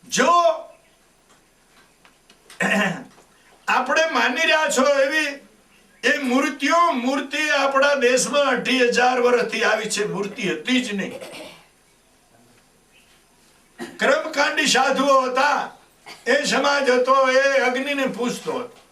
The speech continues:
ધૂણાને. અને વેદોક્ત હતા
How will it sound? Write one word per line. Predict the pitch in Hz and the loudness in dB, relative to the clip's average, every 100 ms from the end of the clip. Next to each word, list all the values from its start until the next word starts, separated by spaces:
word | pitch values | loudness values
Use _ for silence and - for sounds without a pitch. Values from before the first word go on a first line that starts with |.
| _ _ - _ - | _ _ -20 _ -8
ધૂણાને. | 190 254 - - - - _ _ - _ _ _ - _ _ - - _ - - - _ - - - - | -2 0 0 -4 -16 -20 _ _ -20 _ _ _ -20 _ _ -20 -20 _ -18 -18 -20 _ -16 -16 -12 -4
અને | 233 294 320 | 0 2 2
વેદોક્ત | 240 269 330 349 - 311 | 4 2 2 0 0 0
હતા | 311 247 247 208 - | 2 0 0 -2 -4